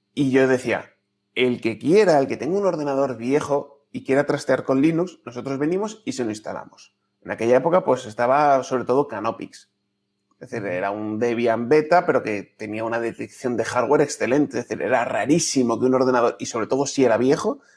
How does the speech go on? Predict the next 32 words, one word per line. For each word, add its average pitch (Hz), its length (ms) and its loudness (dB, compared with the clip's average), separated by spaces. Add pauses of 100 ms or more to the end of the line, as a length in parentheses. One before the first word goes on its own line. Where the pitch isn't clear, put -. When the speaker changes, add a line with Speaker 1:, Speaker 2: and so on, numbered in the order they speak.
(120)
Speaker 1:
no 139 160 2
te 151 80 2
funcionara 151 520 0
nada 143 280 0
más 151 400 -4 (180)
instalarlo. 113 640 -6 (960)
Pues 117 140 -2
nada, 117 180 2
nosotros 127 280 0
hacemos 127 260 -2
este 123 140 -4 (180)
tipo 120 140 -2
de - 20 -4
instalaciones. 147 600 0 (100)
A 117 100 0
veces 131 220 0
nos 135 140 0
encontramos 131 680 0
hardware 127 720 -2 (100)
raro, 131 680 -2 (260)
pero 110 200 -4
raro, 123 460 0
raro, 123 340 2
raro, 127 300 4
de 151 140 0
que 113 120 -2
Linux 143 520 -2
no 127 180 0
lo 160 80 2
detectaba 135 480 0
de 196 80 2
primeras. - 640 -6